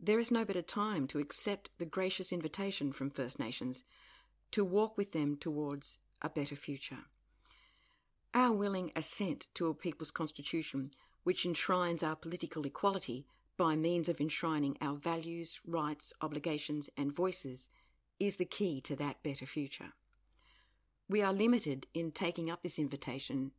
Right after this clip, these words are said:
to empower all ourselves only by the extent of our imagination.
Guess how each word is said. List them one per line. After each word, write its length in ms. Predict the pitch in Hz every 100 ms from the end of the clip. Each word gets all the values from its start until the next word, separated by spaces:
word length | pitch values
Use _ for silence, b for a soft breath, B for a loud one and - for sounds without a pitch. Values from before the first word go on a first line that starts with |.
| -
to 280 | 175 156 147
empower 540 | 160 147 170 165 156 -
all 260 | 180 185 196
ourselves 640 | 165 151 165 131 139 139 - B B B B _
only 320 | 185 208 220 208
by 240 | 180 170
the 160 | 160 147
extent 480 | - - 160 156
of 100 | 147
our 220 | 147 143 139
imagination. 720 | 135 135 131 - - -